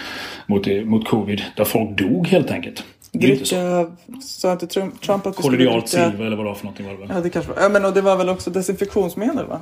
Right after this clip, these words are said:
Speaker 1: Desinfektionsmedel var det kanske, ja. Det finns ju alla möjliga konstigheter. Så att
Speaker 2: Mm.
Speaker 1: rent medicinskt så kan det ju döda. Och jag menar,
Speaker 2: Mm.
Speaker 1: psykologi finns det ju exempel om man går in i det här som blir liksom sektliknande problem. Så absolut, ett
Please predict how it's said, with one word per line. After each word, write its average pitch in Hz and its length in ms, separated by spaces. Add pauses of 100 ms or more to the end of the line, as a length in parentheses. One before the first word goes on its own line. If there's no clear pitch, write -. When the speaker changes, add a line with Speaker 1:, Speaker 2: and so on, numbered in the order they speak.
Speaker 1:
Desinfektionsmedel 151 720
var 113 60
det 107 60
kanske, 104 220
ja. 240 300
Det 240 80
finns 131 180
ju 131 40
alla 123 180
möjliga 113 280
konstigheter. 107 520
Så 127 80
att - 60
Speaker 2:
Mm. 127 140
Speaker 1:
rent 113 120
medicinskt 127 560
så - 120
kan 151 120
det 139 60
ju 131 80
döda. 127 480
Och - 320
jag 120 60
menar, - 20
Speaker 2:
Mm. 247 80
Speaker 1:
psykologi 120 500
finns 156 320
det - 60
ju 127 40
exempel 110 420
om 107 60
man 110 120
går 113 140
in 101 140
i 101 40
det 104 80
här 104 120
som 104 140
blir 101 100
liksom 98 280
sektliknande 101 840
problem. 135 640 (160)
Så - 140
absolut, - 600
ett - 380